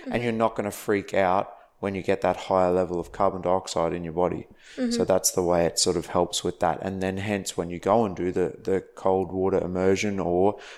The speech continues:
Speaker 1: cold showers and stuff like that, everyone feels that it takes their breath away, and what happens is your, your breath shortens up. So you're
Speaker 2: Mm-hmm.
Speaker 1: doing real short breaths. You find you, <laughs> you start doing things like that.
Speaker 2: Panic a
Speaker 1: Um,
Speaker 2: little.
Speaker 1: panicking a little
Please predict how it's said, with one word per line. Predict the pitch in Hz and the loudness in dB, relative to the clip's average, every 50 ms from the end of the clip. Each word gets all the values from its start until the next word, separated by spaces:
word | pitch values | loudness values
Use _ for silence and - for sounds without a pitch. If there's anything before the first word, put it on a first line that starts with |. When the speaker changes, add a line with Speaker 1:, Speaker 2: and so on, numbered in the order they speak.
| - - | -16 -6
Speaker 1:
cold | - 107 95 95 90 - | 0 2 2 2 2 0
showers | - - 92 87 90 98 104 95 | -2 0 2 4 4 4 2 2
and | 98 92 | -2 -4
stuff | - - - 92 - - | -4 -2 -2 -2 -2 -2
like | 90 80 - | -4 -4 0
that, | - 95 92 78 - - - - - - - | 0 0 0 0 -2 -8 -18 -20 -20 -8 -2
everyone | - 107 98 101 95 92 95 98 92 | -2 0 0 2 0 0 0 -2 -4
feels | - - 101 98 98 95 - | -4 0 2 2 2 2 2
that | 90 92 | 0 0
it | 90 - | 0 2
takes | - 113 98 90 - - | 2 2 2 2 2 0
their | 95 92 | 0 2
breath | 85 101 98 - - | 2 2 0 0 0
away, | 101 90 90 95 101 101 98 | -2 0 2 2 2 2 0
and | 95 95 | -2 -4
what | 95 87 90 | -6 -6 -4
happens | 104 104 98 - 101 101 95 | -2 -2 -2 -2 -4 -10 -8
is | 98 92 85 | -8 -8 -6
your, | 95 95 - - - | -6 -8 -8 -6 -8
your | 90 | -8
breath | 82 - 95 92 92 - | -6 -4 -2 -2 -2 -2
shortens | - - - 110 107 107 - 95 110 107 117 | -4 -4 0 2 2 2 2 -2 -4 -2 2
up. | 120 143 165 - - - - - _ - | 2 2 2 0 -4 -18 -20 -20 _ -12
So | 262 247 | -6 -4
you're | 98 95 | -2 -2
Speaker 2:
Mm-hmm. | - - 98 | -2 -2 -2
Speaker 1:
doing | 98 95 92 | -2 -2 -2
real | 92 90 | -4 -4
short | 87 - - - 117 107 101 - - | -2 -4 -2 2 2 2 2 2 0
breaths. | 107 107 123 151 - - - | 0 0 0 0 -2 -8 -14
You | 107 | -10
find | - - 98 90 | -6 -6 -4 -4
you, | 98 - 170 185 - - - 147 - | -4 -4 -2 -2 -2 -2 -4 -6 -6
<laughs> | - 135 - - - 120 - | -6 -10 -12 -12 -18 -16 -10
you | - 113 107 | -6 -4 -2
start | - - 107 98 - - | 0 2 2 0 0 0
doing | 104 98 98 95 | -2 -4 -4 -4
things | 87 - 98 95 90 - | -8 -10 -10 -10 -8 -4
like | 90 87 - - | -4 -4 -4 -2
that. | - 104 131 233 - - | 0 0 0 0 -2 -4
Speaker 2:
Panic | - 226 214 202 202 | -2 0 2 2 2
a | 202 | 2
Speaker 1:
Um, | 202 - 208 | 2 2 2
Speaker 2:
little. | 202 196 - | 0 -2 -4
Speaker 1:
panicking | 113 110 104 107 110 - - 113 107 104 | -2 -2 -2 -2 -2 -4 -6 -6 -6 -4
a | 107 | -2
little | 104 110 113 123 143 156 151 | 0 2 2 2 0 -2 -4